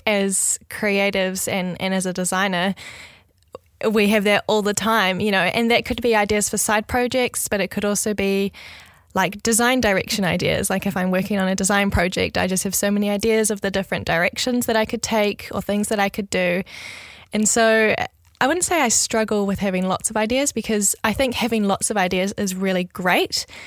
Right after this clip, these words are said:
It gives you lots of options and different avenues, and it sort of extends your creative thinking and challenges you to think a bit more and outside of the box.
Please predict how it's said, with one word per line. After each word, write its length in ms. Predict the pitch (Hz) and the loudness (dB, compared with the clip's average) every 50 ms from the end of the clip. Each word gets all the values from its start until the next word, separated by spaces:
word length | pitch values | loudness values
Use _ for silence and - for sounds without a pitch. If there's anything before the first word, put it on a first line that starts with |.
| - - - | -12 -6 -6
It 120 | 220 - | -4 0
gives 180 | - 233 226 214 | 0 0 2 2
you 120 | 226 214 | 2 0
lots 420 | 208 214 214 226 - - - - - | 2 2 2 0 0 -2 -2 -2 -2
of 160 | 226 208 - - _ - - - - | -2 -4 -4 -10 _ -20 -10 -6 -4
options 580 | - - - - - - 220 214 220 220 220 220 | -4 -4 -4 -2 -2 0 0 0 0 0 0 0
and 100 | 208 208 | 0 0
different 300 | 208 - - 208 202 - | 0 -2 -2 -4 -2 -2
avenues, 520 | - 214 208 208 208 208 208 208 202 208 208 | -2 0 0 0 0 0 0 0 0 0 0
and 100 | 196 208 | -2 -2
it 180 | 202 - - _ _ _ - | -4 -6 -8 _ _ _ -6
sort 220 | - - 220 196 | -4 -2 -2 -2
of 80 | 190 233 | -2 -4
extends 500 | 202 - - - - 226 208 208 202 - | -4 -4 -4 -2 0 0 0 0 0 0
your 120 | 202 196 | -2 -4
creative 420 | - - - 226 196 190 185 185 | -4 -4 -4 -2 -2 -2 -2 -4
thinking 480 | - - 240 240 247 233 262 247 240 214 | -4 -4 -2 -2 -2 0 0 0 0 0
and 120 | 196 202 196 | 0 0 -2
challenges 440 | - 220 208 208 208 202 202 190 202 | -2 -2 -2 0 0 -2 -2 -2 -2
you 100 | 202 196 | -2 -2
to 100 | 202 190 | -2 -4
think 280 | - - 208 208 202 | -2 -2 -2 -2 -2
a 40 | 196 | -4
bit 120 | 185 - | -4 -4
more 300 | - 202 208 220 220 214 | -2 0 0 2 2 0
and 100 | 208 202 - | 0 -2 -2
outside 360 | - - - - - 220 202 | -4 -4 -6 -6 -6 -6 -6
of 100 | 190 - - | -6 -8 -10
the 60 | 190 | -4
box. 560 | - 233 269 311 - - - - - - - | 0 2 2 2 2 0 -4 -4 -4 -4 -4